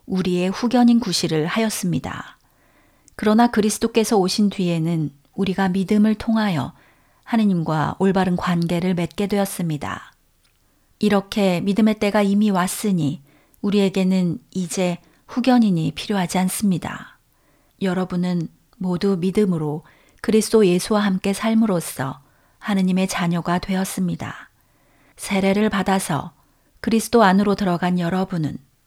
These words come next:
모두 그리스도를 옷 입듯이 입었습니다. 유다인이나 그리스인이나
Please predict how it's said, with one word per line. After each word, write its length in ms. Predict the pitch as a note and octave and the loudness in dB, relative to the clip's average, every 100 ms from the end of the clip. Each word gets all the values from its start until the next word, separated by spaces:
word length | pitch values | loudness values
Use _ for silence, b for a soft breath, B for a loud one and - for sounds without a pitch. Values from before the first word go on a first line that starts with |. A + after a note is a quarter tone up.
| _ | _
모두 460 | F#3 E3+ E3+ E3 b b b b | -4 -2 -2 -4 b b b b
그리스도를 720 | - - F3+ - E3 E3+ D#3+ - | -6 -4 -4 -4 -2 -2 -2 0
옷 220 | F#3 F#3+ | 2 2
입듯이 420 | G3 - F#3+ G3 | 2 0 -2 -2
입었습니다. 840 | F3+ F#3+ - F#3 E3 C3 A#2+ - _ _ _ _ _ _ - | -2 -2 -2 -4 -4 -6 -10 -14 _ _ _ _ _ _ -4
유다인이나 840 | G3 G3 F#3+ F3+ F3+ F3+ F3+ F3 | 0 2 2 2 2 0 0 -2
그리스인이나 880 | - F#3+ F#3+ - G#3 G3+ F3+ D#3+ F#2 | -6 -6 -6 -4 0 2 0 -2 -6